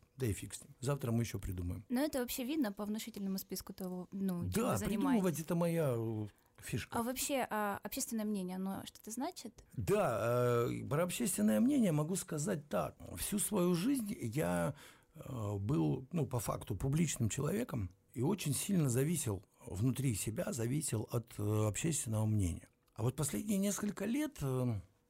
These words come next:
Speaker 1: это связано с личными переживаниями, и то, что я щас это вообще рассказываю, это, так сказать, м, и про военвед, и про то, что вот щас я расскажу, это моя внутренняя, а, самопсихотерапия. Дело в том, что, а, у, у меня было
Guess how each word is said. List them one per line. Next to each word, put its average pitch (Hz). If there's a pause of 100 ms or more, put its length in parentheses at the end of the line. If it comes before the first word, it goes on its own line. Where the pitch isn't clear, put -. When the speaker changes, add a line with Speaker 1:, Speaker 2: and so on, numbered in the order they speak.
(180)
Speaker 1:
это 120
связано 127
с 113
личными 120
переживаниями, 117
и 117
то, 147
что -
я 127
щас 120
это 120
вообще 110
рассказываю, 120
это, 123
так 110
сказать, 110
м, 113
и 127
про 110
военвед, 123
и 113
про 107
то, 139
что -
вот 98 (380)
щас -
я 139
расскажу, 117
это 143
моя 143
внутренняя, 131
а, 110
самопсихотерапия. 131
Дело 147
в 143
том, 185
что, 143
а, 117
у, 123
у 117
меня 139
было 113